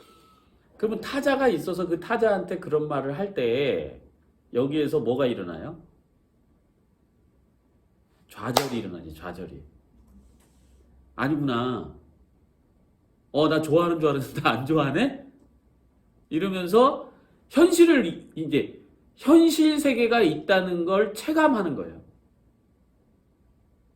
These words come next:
이제 이게 필요한 거지. 뭐 중독이라는 게 뭐 있어요?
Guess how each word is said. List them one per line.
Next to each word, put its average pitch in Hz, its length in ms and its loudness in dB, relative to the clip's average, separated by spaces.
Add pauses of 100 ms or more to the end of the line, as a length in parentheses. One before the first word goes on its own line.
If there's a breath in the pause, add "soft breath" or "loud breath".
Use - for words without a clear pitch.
이제 110 120 -12
이게 147 320 -2
필요한 160 340 -6
거지. - 160 -16 (1500)
뭐 117 160 -6
중독이라는 127 600 -6
게 110 80 -6
뭐 98 280 -10
있어요? 82 480 -18